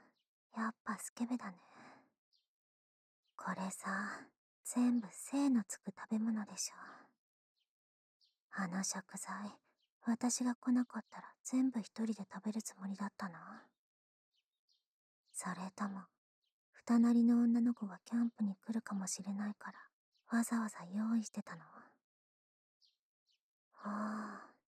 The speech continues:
そういえばお兄さん、みやこちゃんのチンポにメロメロなんだっけ？はあ、それで、もしかしたらまた会えるかもしれないっ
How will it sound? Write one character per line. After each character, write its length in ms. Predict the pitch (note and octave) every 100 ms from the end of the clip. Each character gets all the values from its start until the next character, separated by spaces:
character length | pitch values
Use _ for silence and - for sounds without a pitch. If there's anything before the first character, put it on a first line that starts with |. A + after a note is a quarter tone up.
| _
そ 380 | - - G#3+ A3
う 60 | A3
い 140 | A3+
え 60 | A#3
ば 260 | A3+ F#3+
お 20 | F#3
兄 280 | G3 G#3+
さ 180 | A3 -
ん、 160 | G3 G3 - _ _ _ -
み 140 | B3+
や 100 | C4
こ 140 | - A#3+
ち 120 | G#3
ゃ 60 |
ん 60 | F#3+
の 120 | F3+ -
チ 140 | A3
ン 120 | A3
ポ 120 | -
に 140 | G3+ F3
メ 160 | F#3
ロ 100 | G3
メ 140 | G#3+ A3+
ロ 100 | A#3
な 160 | A#3
ん 60 | A#3
だ 80 | A#3
っ 40 | -
け？ 80 | - - - - _ _ _ _ _ _ _ _ _ _ _ _ _ _ _
は 140 | - G#3+
あ、 1000 | G3 G3+ A3 A#3 A#3+ A#3+ B3+ C4 C#4 C#4+ _ _ _ _ _
そ 160 | - -
れ 200 | G#3 G#3+
で、 80 | - A3 A3 - _ _ _ B3+
も 120 | B3+
し 100 | -
か 160 | - A3+
し 60 |
た 120 | - G3+
ら 120 | F#3
ま 160 | F3+ F#3
た 120 | A3+ A#3
会 100 | B3
え 20 |
る 100 | B3+
か 120 | -
も 140 | F#3+ F#3
し 160 | -
れ 100 | G3+
な 180 | G#3
い 40 |
っ 20 | A3